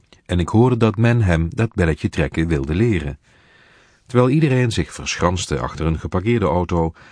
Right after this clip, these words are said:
waagde een van de jongens zich naar een voordeur en drukte op de bel. Net voordat de deur openging, dook hij achter de heg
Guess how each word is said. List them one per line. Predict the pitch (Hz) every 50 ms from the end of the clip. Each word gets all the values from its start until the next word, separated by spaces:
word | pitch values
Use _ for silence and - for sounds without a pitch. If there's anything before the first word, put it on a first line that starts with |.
| - - - -
waagde | 101 110 113 110 92 98 90
een | 95 120 127 127
van | - 98 78
de | 69
jongens | 69 85 92 104 98 -
zich | - 101 95 -
naar | 87 80 76
een | 71 67 69
voordeur | - - 127 131 131 110 104 101 92 107
en | 113 107
drukte | 98 87 78 - - - 80
op | 78 85
de | 90 82
bel. | 71 69 - 50 50 - - - _ _ _ _ _ _ _ _
Net | 62 76 95 101 -
voordat | - - 73 67
de | - 67
deur | - 85 80 71 67 -
openging, | - 90 110 - 117 - - 110 104 120 117 - - - - - - - _ 85
dook | 85 117 123 113 -
hij | 95 87 -
achter | - 76 - - 78
de | - -
heg | 69 87 120 - - -